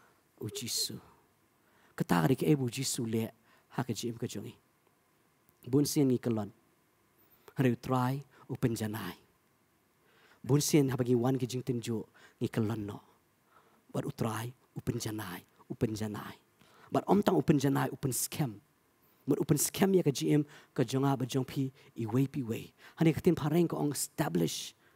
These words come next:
Ka momot u pen scam te ya ke G M ke jongi. But u strengthen, but u ai bor lagi. Bangi la ban yat biang. Na kam ta kerteng ke jong try. Amen. U pen long ya meng kelet no.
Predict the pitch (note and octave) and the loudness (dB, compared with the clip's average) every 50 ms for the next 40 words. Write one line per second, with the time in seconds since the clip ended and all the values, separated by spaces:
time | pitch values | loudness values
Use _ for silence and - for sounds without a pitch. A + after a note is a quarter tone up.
0 | _ _ _ _ _ _ _ _ - - D#3 D#3+ E3 E3 E3+ F#3 - - - - | _ _ _ _ _ _ _ _ 0 2 4 6 6 6 6 4 2 2 -4 -2
1 | - E3 - - - - - G#3 F#3+ F#3 - - G#3 F#3 D#3+ - - - _ _ | -2 0 0 0 -2 0 2 2 2 2 2 4 2 2 2 0 -6 -20 _ _
2 | - C3+ D3+ D3+ - D#3 B2 - D#3 D#3 D3+ C#3+ D3+ B2+ - D3 D#3 F3 F3 D#3 | -2 0 0 2 2 0 0 0 -4 -4 -2 -2 -2 -4 -4 -4 -6 -6 -6 -8
3 | - _ _ _ _ _ _ _ _ _ _ - - - D#3+ - - C4+ G3 - | -10 _ _ _ _ _ _ _ _ _ _ -4 2 2 2 2 2 -2 -2 -2
4 | - - _ - E3 E3+ F#3 G3 F3 F3 D#3 B2+ A2+ A#2 C#3 D3 - D#3 D#3 E3+ | -2 -6 _ -4 -2 2 2 4 4 2 2 0 -2 -2 -2 -2 -2 -4 -4 -2
5 | E3 D#3 C3 B2+ C3 D#3+ E3 D#3+ E3 D#3 C3+ A2+ - A#2+ A2 A2 - _ _ _ | -2 -2 -2 -2 -2 0 2 2 2 2 0 -2 -6 -10 -10 -10 -14 _ _ _
6 | _ _ - - - B2 B2+ B2 B2 A#2 A#2+ A#2 - - A#2 G#2+ G#2 G2+ F2+ F2 | _ _ -20 -12 -2 -2 2 2 2 2 2 0 -2 -4 -6 -6 -4 -4 -6 -8
7 | - - - - - - - - _ _ _ _ _ _ _ _ _ _ _ _ | -8 -10 -12 -14 -14 -14 -16 -20 _ _ _ _ _ _ _ _ _ _ _ _
8 | - A#2 A#2+ - A#2 G#2+ A2 G#2 F#2+ - - - - A2+ G2+ - G2+ - - F#2+ | -6 -6 -4 -4 -4 -4 -4 -6 -6 -6 -10 -8 -6 -6 -6 -6 -10 -12 -12 -14
9 | - - - - - - - _ _ _ _ _ _ _ _ _ _ _ _ _ | -16 -16 -20 -20 -20 -20 -20 _ _ _ _ _ _ _ _ _ _ _ _ _
10 | _ - - G2 A2+ A#2+ D#3+ F#3 G#3+ _ _ _ _ _ _ _ _ _ _ _ | _ -10 -8 -4 -2 -2 -4 -4 -6 _ _ _ _ _ _ _ _ _ _ _
11 | _ _ _ - - - F#3+ - G3+ F#3 F3+ G3 A3 A#3 A3 G#3 G#3 G3 F#3+ F#3 | _ _ _ -6 -2 0 4 6 8 8 8 8 6 6 6 6 6 6 8 8
12 | E3+ E3 D#3+ - - F3+ E3+ F3 E3+ - A#3 E3+ E3 C#3+ C#3 | 8 6 6 4 4 4 4 4 4 2 0 0 0 0 -2